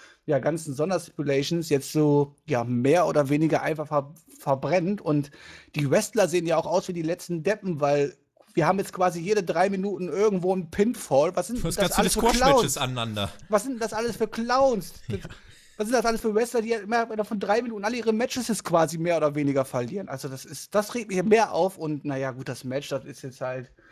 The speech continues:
Speaker 1: Standard W W E Spotfest, also was heißt Spotfest? Also, äh, Spot an Spot, aber es hat ja mit Match-Storyline und so nix zu tun.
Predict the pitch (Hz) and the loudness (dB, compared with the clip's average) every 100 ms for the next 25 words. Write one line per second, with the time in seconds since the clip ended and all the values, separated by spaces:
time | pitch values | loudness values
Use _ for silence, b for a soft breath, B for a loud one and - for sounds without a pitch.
0 | b b - 143 147 127 139 135 143 147 | b b 0 4 4 4 2 0 0 -4
1 | 139 - 143 - 151 147 - 127 120 110 | -6 -4 -4 0 -2 -2 -10 -8 -8 -8
2 | 117 117 - 117 - 135 - 120 151 117 | -8 -10 -6 -6 -2 -2 -2 -10 -6 -2
3 | 117 117 120 120 - B B - - 160 | 0 0 -2 -6 -16 B B -2 4 4
4 | 180 - - 139 165 127 110 147 147 127 | 4 -2 2 2 4 0 -2 -4 -4 -4
5 | 127 - - b b b 113 143 - - | -6 -10 -20 b b b -2 0 0 -4
6 | - 147 143 135 135 135 127 135 123 - | 0 2 4 2 2 0 -2 -6 -10 -10
7 | 139 180 - - 107 123 - - | -6 -6 -4 -8 -10 -12 -14 -14